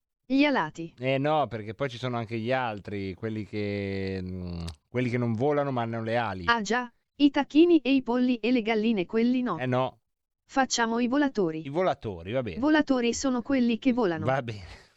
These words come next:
Speaker 1: Allora, filologico, prendi nota.
Speaker 2: Adesso prendono
Speaker 1: I
Speaker 2: nota.
Speaker 1: minerali diventano i fermissimi.
Speaker 2: Fermissimi.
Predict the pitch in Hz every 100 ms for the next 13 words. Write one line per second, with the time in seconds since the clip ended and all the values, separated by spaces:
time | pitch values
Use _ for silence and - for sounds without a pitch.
0 | _ _ - 302 285 202 226 202 202 220
1 | 214 233 220 202 254 226 240 247 233 196
2 | 156 170 101 110 104 95 - 104 107 123
3 | 143 285 285 269 262 233 214 277 233 214
4 | 208 233 254 220 320 294 240 151 - 165
5 | 131 117 117 113 - 113 120 120